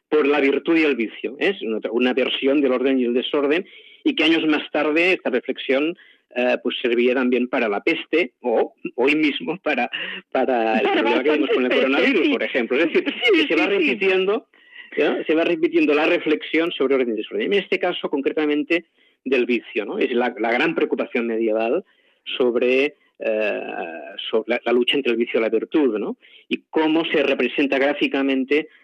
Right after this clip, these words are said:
Speaker 1: a través de unos, de unos diagramas que se, que se dibujaron en el siglo doce para, digamos, mm, explicar, ¿no? Cómo se pasa del desorden al orden, ¿no?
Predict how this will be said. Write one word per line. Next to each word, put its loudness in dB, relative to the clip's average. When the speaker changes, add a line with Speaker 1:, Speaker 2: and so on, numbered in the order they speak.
Speaker 1:
a -2
través 2
de 2
unos, 0
de -4
unos -2
diagramas 0
que -6
se, -4
que -2
se 0
dibujaron 0
en 2
el -6
siglo 0
doce -2
para, -4
digamos, -2
mm, -12
explicar, -4
¿no? -4
Cómo -2
se 2
pasa -4
del -2
desorden -2
al -6
orden, -14
¿no? -20